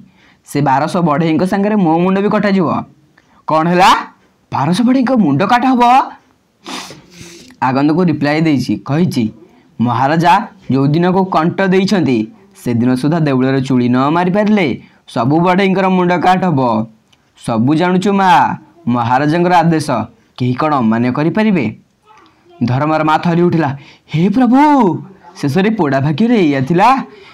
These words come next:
ବାର ବର୍ଷ କାଳ ଆମ ମା ପୁଅ ଦିଟାଙ୍କୁ ନିଆସି କରି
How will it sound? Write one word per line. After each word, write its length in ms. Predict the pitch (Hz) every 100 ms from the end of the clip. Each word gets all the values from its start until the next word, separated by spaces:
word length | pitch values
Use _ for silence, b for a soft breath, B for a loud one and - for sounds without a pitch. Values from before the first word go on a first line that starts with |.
| B -
ବାର 300 | 123 139 170
ବର୍ଷ 260 | 175 -
କାଳ 220 | 196 190 185
ଆମ 220 | 180 175
ମା 220 | 165 147
ପୁଅ 200 | 277 226
ଦିଟାଙ୍କୁ 580 | 220 214 208 190 156 - 190 B -
ନିଆସି 520 | 147 160 196 214 240
କରି 400 | 220 220 175 123